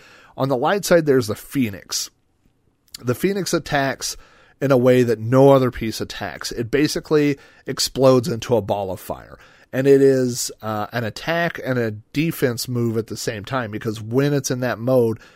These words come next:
where it's a ball of fire, um, it can't be hit. So you have to get close to your opponent and then press the button and explode into a ball of fire. It's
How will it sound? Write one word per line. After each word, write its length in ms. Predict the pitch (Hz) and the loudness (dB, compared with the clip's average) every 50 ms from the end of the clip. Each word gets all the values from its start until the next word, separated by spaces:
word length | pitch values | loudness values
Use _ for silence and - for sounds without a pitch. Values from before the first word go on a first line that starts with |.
| _ _ - | _ _ -4
where 140 | - 127 120 | 0 0 0
it's 120 | - - | 0 -4
a 40 | 117 | -10
ball 320 | 107 110 113 104 101 95 | -8 -4 -4 -2 -2 -4
of 80 | 95 - | -4 -8
fire, 560 | - - 160 151 127 110 110 107 101 101 - _ _ _ _ _ _ _ _ _ - | -4 0 0 2 2 2 0 -2 -4 -4 -6 _ _ _ _ _ _ _ _ _ -12
um, 640 | - 104 101 98 90 90 87 87 85 90 90 76 - _ _ _ _ _ _ _ | -10 -8 -8 -8 -8 -10 -12 -12 -14 -14 -18 -18 -20 _ _ _ _ _ _ _
it 180 | - 117 123 - | -8 -8 -6 -6
can't 340 | - - 135 127 107 - 92 | -6 -6 -6 -6 -6 -6 -8
be 100 | 104 90 | -10 -12
hit. 440 | - - - 147 143 92 - - - | -10 -6 0 2 2 2 2 -4 -10
So 440 | - - 113 107 104 104 104 101 - - _ _ _ | -8 -4 -2 -2 0 -2 -2 -4 -6 -10 _ _ _
you 120 | - 131 135 | 0 0 2
have 220 | 147 147 - - | 2 0 -2 -4
to 220 | - 127 120 117 | -4 -2 -2 -2
get 240 | 113 104 139 143 - | -2 -2 -2 -4 -4
close 340 | - - - 170 175 185 - | -6 -4 2 4 4 4 2
to 120 | - 185 | -2 -4
your 180 | 175 165 160 160 | -2 0 2 0
opponent 540 | 147 - - 139 135 131 131 131 131 - _ - | 0 0 -2 -2 -2 -2 -2 -2 -4 -6 _ -10
and 140 | 120 120 | -8 -6
then 180 | 120 117 113 113 | -6 -6 -8 -8
press 260 | - - 139 139 - | -4 0 0 0 0
the 80 | - 123 | -2 -4
button 360 | 113 117 117 104 110 113 110 | -2 -2 -2 -2 -4 -14 -12
and 140 | - 110 110 | -10 -10 -10
explode 420 | 113 98 - - - 120 117 113 113 | -10 -10 -12 -10 -4 -2 -2 0 -2
into 240 | 110 107 - 107 | -4 -4 -2 -4
a 60 | 101 92 | -4 -4
ball 200 | 98 98 95 92 | -4 -6 -8 -8
of 120 | 90 - | -8 -6
fire. 220 | - 87 82 73 69 | -8 -8 -8 -6 -2
It's 300 | 120 139 131 - - | -2 -2 0 -2 -4